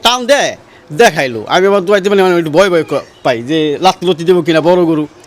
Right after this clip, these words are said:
পরে আমি উনি টান দিয়ে দেখাইলো বাদে, সেকালে দুধটা একটু কালছে, কালছে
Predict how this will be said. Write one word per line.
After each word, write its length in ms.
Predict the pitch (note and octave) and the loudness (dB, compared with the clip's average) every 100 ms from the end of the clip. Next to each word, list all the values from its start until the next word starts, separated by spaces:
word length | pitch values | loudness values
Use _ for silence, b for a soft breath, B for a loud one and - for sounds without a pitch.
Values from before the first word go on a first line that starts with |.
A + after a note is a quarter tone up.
| B B B B - | B B B B 0
পরে 320 | A3 G#3+ F#3 | 2 4 2
আমি 300 | F#3 F3+ D#3+ - - - - - - | 0 0 -2 -6 -20 -20 -20 -20 -8
উনি 160 | G#3 G#3+ | 0 2
টান 180 | A3 G#3+ | 2 2
দিয়ে 100 | A3 | 2
দেখাইলো 360 | A3+ G3 A3+ | 2 2 0
বাদে, 240 | B3 C4+ C#4+ | 0 0 -2
সেকালে 300 | F3+ G3 G3 | 0 0 0
দুধটা 320 | D#3+ F3+ F#3 | 0 -2 -2
একটু 140 | E3+ | -4
কালছে, 380 | E3+ F3 F3 - | -2 -2 -2 -4
কালছে 220 | E3+ F3+ | -6 -4